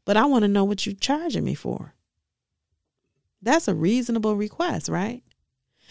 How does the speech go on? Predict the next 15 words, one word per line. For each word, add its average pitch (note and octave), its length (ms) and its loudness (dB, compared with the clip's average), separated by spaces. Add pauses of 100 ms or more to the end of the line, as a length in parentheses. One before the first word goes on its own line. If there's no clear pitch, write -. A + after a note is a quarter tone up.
(160)
But C4 100 2
I'm C#4+ 140 4
not A3+ 180 4
gonna F3 200 2
sit A3+ 200 0
on G3 140 2
the E3 80 0
phone A3 520 -2
and E3 220 -2
argue F3 340 2
with D#3+ 160 -2
a - 60 -6
receptionist D#3 720 -4
about D3+ 320 -2
it. A#3+ 140 -6